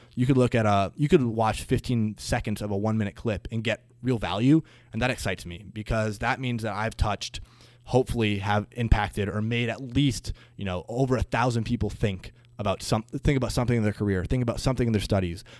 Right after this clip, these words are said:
think about what they wanna do, why they wanna do it, all this sort of stuff. But just think.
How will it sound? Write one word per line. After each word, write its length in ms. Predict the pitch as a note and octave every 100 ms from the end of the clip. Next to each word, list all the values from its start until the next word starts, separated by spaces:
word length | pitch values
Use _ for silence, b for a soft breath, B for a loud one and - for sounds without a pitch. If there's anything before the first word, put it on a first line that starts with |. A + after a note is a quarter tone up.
| -
think 160 | C3+ C3
about 320 | B2 A#2 A2 - - - _ - _ _ - -
what 240 | C#3 -
they 80 | C3+
wanna 220 | A#2+ A2
do, 160 | G2+ F2+
why 200 | G#2+ B2
they 80 |
wanna 200 | A2+ G#2+
do 120 | F#2+ F2+
it, 60 |
all 160 | - B2+
this 100 | A#2+
sort 160 | A#2 G2+
of 60 |
stuff. 240 | - F#2 - B -
But 120 | B2+
just 260 | C3+ -
think. 340 | B2 G2+ -